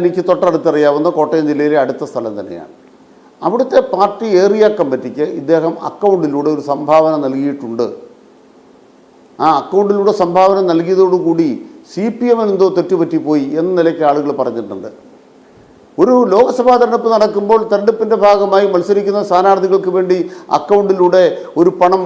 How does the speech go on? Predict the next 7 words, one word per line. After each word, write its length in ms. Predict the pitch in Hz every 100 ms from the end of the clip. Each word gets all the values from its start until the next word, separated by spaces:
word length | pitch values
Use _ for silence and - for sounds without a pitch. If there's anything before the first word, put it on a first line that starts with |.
| 170
ഒരു 100 | 170 185
ഏരിയ 180 | 202 202 196
കമ്മിറ്റി 280 | 180 170 170
കൈപ്പറ്റുക 440 | 170 170 190 180 180
എന്ന് 100 | 170 165
പറയുന്നത് 420 | 170 160 165 170 170 143
സാധാരണഗതിയിൽ 680 | 151 165 180 190 185 185